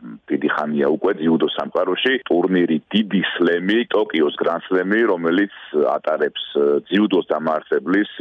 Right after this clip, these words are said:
ჯიგორო კანოს სახელს. ასეა ცნობილი ის, ჯიგორო კანოს დიდი სლემი, სადაც მონაწილეობაც კი ძალზე პრესტიჟულია და ძალიან რთულია ტოკიოს დიდ სლემზე მედლის აღება, რადგან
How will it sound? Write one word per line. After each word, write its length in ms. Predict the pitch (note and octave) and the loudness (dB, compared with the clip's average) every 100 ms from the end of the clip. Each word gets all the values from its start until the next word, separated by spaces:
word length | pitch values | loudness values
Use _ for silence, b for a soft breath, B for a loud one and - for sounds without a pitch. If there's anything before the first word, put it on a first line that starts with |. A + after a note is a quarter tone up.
| C#2+ - | -6 -2
ჯიგორო 480 | F#2 F#2+ F2 D#2 C#2+ | 0 2 2 2 0
კანოს 460 | D#2 D#2 D2 C#2 D2+ D2+ C#2 - | -4 -4 -4 -6 -4 -2 -2 -2
სახელს. 480 | D#2+ D#2 - F2+ G2+ - - - | -4 -4 -2 -2 -2 -6 -8 -8
ასეა 320 | E2 G2 D#2+ | -4 -2 -2
ცნობილი 640 | - G2 D#2+ D#2 C#2 E2 | -2 -2 -2 -2 2 2
ის, 80 | G2+ - | 0 -2
ჯიგორო 400 | F2+ F2 D#2+ C#2 | -4 0 0 0
კანოს 400 | - D2+ C#2+ - - C#2 B1+ | -2 -2 -4 -4 -4 -4 0
დიდი 220 | D2+ - - | -2 -2 -6
სლემი, 480 | D#2+ D#2+ F#2 A#2+ B2+ _ - | 0 0 2 0 -2 _ -6
სადაც 400 | - A2 B2+ G2 | -4 -2 -2 0
მონაწილეობაც 880 | G2 G#2 - G2 F#2+ F#2 F2+ F2+ - | 0 0 0 2 2 2 0 -6 -4
კი 480 | - A#2 A#2+ A#2+ G2 - | 0 2 4 2 0 0
ძალზე 320 | E2 D#2 E2 | 0 0 0
პრესტიჟულია 1120 | - D#2+ - F#2+ G2+ G2+ G2+ A2 C3+ C#3+ B2 | 0 -2 0 0 2 4 4 4 2 0 0
და 160 | A2 A#2 - | -2 -2 -2
ძალიან 800 | F2 F#2 G#2 G2+ G2 A2+ B2+ B2 | -2 -2 0 2 2 0 0 0
რთულია 960 | G#2 - - G2 F#2+ F2+ F2 F#2+ B2 C3 _ - | -2 -4 -2 0 2 4 4 2 0 -4 _ -6
ტოკიოს 640 | F#2+ G2+ G2 F2+ D#2 - - | -2 -2 0 2 2 -2 -2
დიდ 160 | F2 - | -4 0
სლემზე 380 | E2+ E2+ D#2+ D#2+ | 0 0 0 -2
მედლის 640 | D2 E2+ F#2+ F#2+ D#2+ C#2+ - | 0 0 0 0 -2 -2 -4
აღება, 640 | C#2+ C#2+ D#2+ D2 F#2+ A2 B2+ B B B B - | -4 0 0 0 0 0 -2 B B B B -4
რადგან 560 | D2+ D#2 G2 G2+ F#2 | -2 -2 -2 -2 -4